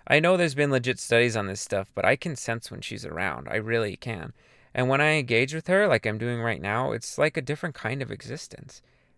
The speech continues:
It's not a comfort, like, "When I'm with her, I'm home." Nothing like that.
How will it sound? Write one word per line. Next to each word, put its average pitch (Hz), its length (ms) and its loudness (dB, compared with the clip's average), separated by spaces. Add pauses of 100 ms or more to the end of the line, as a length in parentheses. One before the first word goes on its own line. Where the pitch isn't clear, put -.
(260)
It's 135 200 -2
not 208 120 6
a 196 60 6
comfort, 117 560 0
like, 110 240 2 (240)
"When 160 160 -2
I'm 151 180 -2
with 175 220 -4
her, 170 180 0
I'm 127 200 -2
home." 139 560 -6 (360)
Nothing 127 220 -2
like 71 180 -8
that. - 260 -4